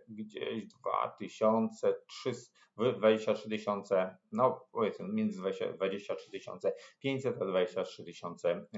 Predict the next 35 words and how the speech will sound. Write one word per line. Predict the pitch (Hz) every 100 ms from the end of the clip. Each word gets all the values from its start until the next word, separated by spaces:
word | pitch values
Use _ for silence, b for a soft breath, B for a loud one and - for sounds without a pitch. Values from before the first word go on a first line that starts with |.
| 90
sześćset. | - 80 - -
To | 123
jest | 104 -
scenariusz, | 92 92 87 90 90 -
y, | - - B B B
scenariusz | - 117 92 92 87 85
taki | 85 - 95 95 -
minimum | 120 117 143 135 143 139 120
i | 107 98
gdyby | 95 98 98
to | 110
wsparcie | 107 - 98 98
zostało | 90 - 92 85
obronione, | 87 87 87 98 104 104 B B -
no | 107 120 139 135
to, | 113 101 98 - 107
y, | 98 92 90 -
byłbym | 98 92 92
skłonny | - - 90 85
twierdzić, | - 85 87 87 85
że | 107
po | -
prostu | 98 95 110
mamy, | 98 104 101 95 B B B _ 110
y, | 90 90 90
ruch | 110 151 113
boczny, | 123 120 - 113
konsolidację | 107 104 107 98 95 98 98 107
w | 87
ramach | 92 90 87
taka-, | 92 - 87 90
takiego | - - 92 85
zawężającego | 90 87 85 85 80 80 82
się | 82 85 82 80
trójkąta. | 107 104 90 85 -